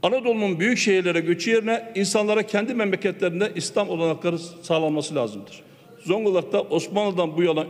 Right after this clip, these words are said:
ülke ekonomisine verdiği katkı ve vefa borcu örneği özel bir statü uygulanmalı, özel teşvik kapsamına alınmalı ve göç durdurulmalıdır. Tüm bu gerçeklere rağmen belki yine yollarımız yapılmayacak,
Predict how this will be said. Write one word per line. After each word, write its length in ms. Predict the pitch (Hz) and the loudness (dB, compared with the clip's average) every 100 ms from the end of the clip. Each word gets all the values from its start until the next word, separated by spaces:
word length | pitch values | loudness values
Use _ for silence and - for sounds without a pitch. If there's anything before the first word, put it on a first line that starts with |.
| - | -6
ülke 240 | 151 208 | -2 0
ekonomisine 600 | 202 185 160 151 160 143 | 2 2 0 0 0 2
verdiği 340 | 151 147 151 | 2 2 -2
katkı 360 | 151 165 165 196 | 0 -2 0 2
ve 140 | 175 | 2
vefa 340 | 160 151 196 190 | 2 2 0 2
borcu 240 | 202 196 | 0 0
örneği 440 | 185 180 180 190 196 - - - - | 0 2 4 2 0 -10 -16 -18 -2
özel 320 | 160 175 208 | 0 2 0
bir 80 | 175 | -4
statü 520 | 143 - - - 160 | -8 -12 -8 -4 -2
uygulanmalı, 640 | 151 151 160 180 180 190 220 - | 0 2 2 2 2 0 0 0
özel 220 | 160 196 | 0 0
teşvik 460 | 196 180 175 202 - | 0 -2 -2 -8 -4
kapsamına 440 | 151 - 139 131 | -4 -2 -2 -2
alınmalı 560 | 123 135 143 156 175 143 | 0 0 2 2 0 0
ve 80 | |
göç 300 | 185 180 185 - | 2 2 0 -2
durdurulmalıdır. 720 | 160 143 147 143 135 113 101 - - - - - - - - - - - - - | -4 -2 0 2 0 0 -6 -12 -18 -20 -20 -20 -20 -20 -20 -20 -20 -20 -20 -4
Tüm 280 | - 285 254 | -2 -2 0
bu 100 | 240 | 0
gerçeklere 600 | 220 214 - 214 214 196 | 2 0 -2 0 2 4
rağmen 300 | 170 139 98 85 - | 2 0 -2 -6 -2
belki 280 | 202 247 - | 0 0 0
yine 160 | 214 220 | 0 2
yollarımız 540 | 202 185 180 175 156 | 4 2 2 0 0
yapılmayacak, 560 | 165 175 165 139 135 | 0 0 0 0 2